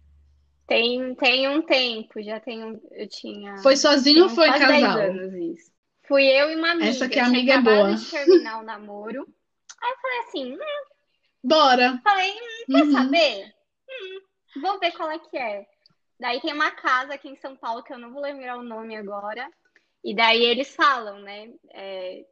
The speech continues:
Speaker 1: tem va-, na, a casa que eu fui eram quatro tipos de massagem tantra, e daí você escolhe qual você quer. Se quer você e teu parceiro, se, e vo-, se você quer individual, ou se você quer
Speaker 2: Não
Speaker 1: em
Speaker 2: vou
Speaker 1: grupo,
Speaker 2: julgar.
Speaker 1: tem a,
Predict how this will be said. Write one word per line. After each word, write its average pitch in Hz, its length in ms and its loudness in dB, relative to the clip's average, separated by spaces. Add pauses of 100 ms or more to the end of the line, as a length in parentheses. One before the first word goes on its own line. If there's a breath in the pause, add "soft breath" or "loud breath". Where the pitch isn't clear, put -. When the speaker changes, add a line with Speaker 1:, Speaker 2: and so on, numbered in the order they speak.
(160)
Speaker 1:
tem 240 200 -6
va-, 220 240 -16
na, 220 180 -16 (140)
a - 180 -6
casa 247 360 -6
que 277 100 -8
eu 247 100 -6 (100)
fui 269 160 -6
eram 269 240 -2
quatro 294 420 -4
tipos 285 440 -16
de 262 100 -14
massagem 247 680 -10
tantra, 247 640 -10 (220)
e 233 100 -16
daí 214 200 -6
você 233 240 -12
escolhe 233 480 -6
qual 214 200 -12
você 202 300 -20
quer. 190 360 -18 (500)
Se - 140 -20
quer 240 200 -2
você 240 520 -2
e 254 40 -14
teu 240 160 -6
parceiro, 262 800 -6
se, 285 140 -10 (180)
e 247 100 -12
vo-, 220 140 -18
se - 100 -16
você 220 240 -12
quer 233 180 -10
individual, 226 840 0
ou 294 80 2
se 302 100 -12
você 277 220 -4
quer 277 100 2
Speaker 2:
Não 285 140 8
Speaker 1:
em - 20 6
Speaker 2:
vou 262 160 8
Speaker 1:
grupo, - 0 -
Speaker 2:
julgar. 294 400 4
Speaker 1:
tem 202 120 -6
a, 220 280 -6